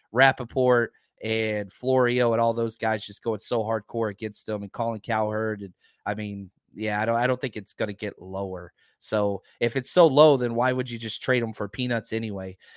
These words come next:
I don't like the buy high, sell low mindset. That's not good. Um, yeah. And right here, you know,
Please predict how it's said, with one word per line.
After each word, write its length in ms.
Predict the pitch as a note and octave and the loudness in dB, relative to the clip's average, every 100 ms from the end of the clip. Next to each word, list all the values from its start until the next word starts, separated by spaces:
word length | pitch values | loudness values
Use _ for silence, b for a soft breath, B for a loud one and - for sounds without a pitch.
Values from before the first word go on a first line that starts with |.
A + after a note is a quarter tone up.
| B | B
I 120 | G2+ | 0
don't 180 | A#2+ C3+ | 2 4
like 200 | C3 B2+ | 4 4
the 100 | A#2+ | 0
buy 540 | A2 A#2+ A#2+ B2 A2+ - | 2 6 6 4 -2 -10
high, 400 | - C3+ B2+ A#2+ | 0 4 4 2
sell 400 | - - B2 A2 | -4 0 0 2
low 400 | A2+ A2+ G2+ G2+ _ G#2 | 0 0 -2 -10 _ -4
mindset. 600 | A2+ A2+ G#2+ - G2 F#2 G#2 | 0 0 -2 -6 -8 -8 -10
That's 360 | G#2 - - A2 | -10 -10 -12 -6
not 440 | A#2 B2 A2 - | -2 0 -2 -4
good. 280 | G#2 F#2 E2+ b b b - | -10 -10 -12 b b b -8
Um, 520 | G2+ G2+ G2+ G2 F#2+ _ _ - | -6 -4 -6 -8 -12 _ _ -6
yeah. 400 | A2 G#2+ G2+ G2+ | -2 0 -2 -6
And 480 | A2+ A2+ A2 G#2+ G2 B B B | -4 -2 -2 -4 -8 B B B
right 180 | D#3+ F3 | 8 8
here, 320 | G3 D#3+ G#2+ | 8 6 4
you 100 | B2 | 0
know, 260 | B2 A#2 | 0 0